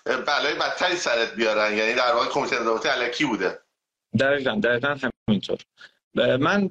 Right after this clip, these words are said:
Speaker 2: اه، از خوشحالی داشتم بال در می‌آوردم. دیگه گفتم: "اه، دیگه کارام حل شد" و خدا رو شکر که به کمیته انضباطی هم نرسید در این حد. بعدش من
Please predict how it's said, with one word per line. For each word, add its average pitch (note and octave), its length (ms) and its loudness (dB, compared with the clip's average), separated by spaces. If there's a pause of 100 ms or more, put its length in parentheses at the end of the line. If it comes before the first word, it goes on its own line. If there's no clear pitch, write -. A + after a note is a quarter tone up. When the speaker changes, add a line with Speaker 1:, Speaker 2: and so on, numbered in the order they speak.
Speaker 2:
اه، C#3 420 2
از C#3+ 200 0
خوشحالی D#3+ 340 2
داشتم F#3+ 340 2
بال E3+ 160 4
در D#3+ 180 2
می‌آوردم. C3+ 640 2
دیگه C3 440 2 (120)
گفتم: C#3+ 500 2
"اه، A2+ 440 4 (240)
دیگه A#2 260 2
کارام B2+ 320 2
حل C3+ 240 0
شد" D3+ 220 2
و C#3+ 300 4
خدا A#2+ 240 2
رو A#2+ 60 4
شکر C#3 200 0
که A#2+ 200 0
به A2+ 140 6
کمیته A2+ 340 2
انضباطی A#2 420 4
هم D#3 100 2
نرسید B2 480 0
در G#2+ 180 4
این B2 160 2
حد. F2+ 200 -2 (880)
بعدش F3 440 2
من G3 120 4